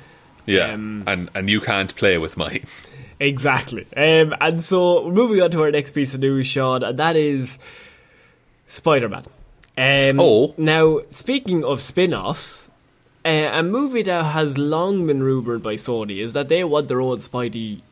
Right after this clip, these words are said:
Speaker 2: Spider-Man verse, Spider-Verse, as they say.
Speaker 1: The Sony
Speaker 2: Um,
Speaker 1: Pictures universe of Marvel
Speaker 2: s-
Speaker 1: characters.
Speaker 2: That's exactly it, but they only have Spider-Man. So,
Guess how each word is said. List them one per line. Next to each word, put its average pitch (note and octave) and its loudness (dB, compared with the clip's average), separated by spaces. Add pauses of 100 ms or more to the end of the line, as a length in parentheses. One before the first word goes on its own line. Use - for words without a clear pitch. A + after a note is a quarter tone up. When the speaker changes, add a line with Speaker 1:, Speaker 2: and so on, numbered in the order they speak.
Speaker 2:
Spider-Man B2+ -2
verse, A#2 -8
Spider-Verse, C#3 -2
as B2 -8
they A#2+ -8
say. G#2 -8 (100)
Speaker 1:
The - -10
Sony C3 0 (120)
Speaker 2:
Um, A2+ -2
Speaker 1:
Pictures G2+ -2
universe F#2 0
of F#2 -4
Marvel E2 0
Speaker 2:
s- E2+ -8
Speaker 1:
characters. - -6 (120)
Speaker 2:
That's C#3+ -4
exactly C#3 -2
it, G#2+ -6
but C3+ -4
they C#3 4
only C#3+ 4
have C3 -2
Spider-Man. A#2 -4 (380)
So, D3+ 6